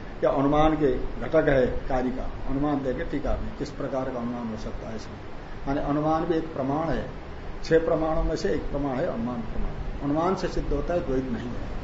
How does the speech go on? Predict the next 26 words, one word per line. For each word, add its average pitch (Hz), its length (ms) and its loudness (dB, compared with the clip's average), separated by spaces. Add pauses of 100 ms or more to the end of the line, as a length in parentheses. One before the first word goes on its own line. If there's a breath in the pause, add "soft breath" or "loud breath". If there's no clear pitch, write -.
(600)
श्रुति 147 260 4
तो 214 140 4
है, 185 340 4
बोलती 170 220 2
है, 165 140 4
"नैनानाथ 160 480 0
किंचन 147 380 0
आदि", 139 580 2
किंतु 156 160 0
तर्क 180 380 6
से 190 100 4
भी 202 100 2
सिद्ध 170 220 0
किया 160 240 4
जा 151 180 2
सकता 139 340 -4
है 175 100 -2
ना, 196 60 -2
इसको 180 240 2
लेकर 160 280 0
के 165 200 0
तृतीय 156 360 0
आरंभ 147 380 0
किया 143 260 0
है, 131 120 0
तृतीय 127 560 -6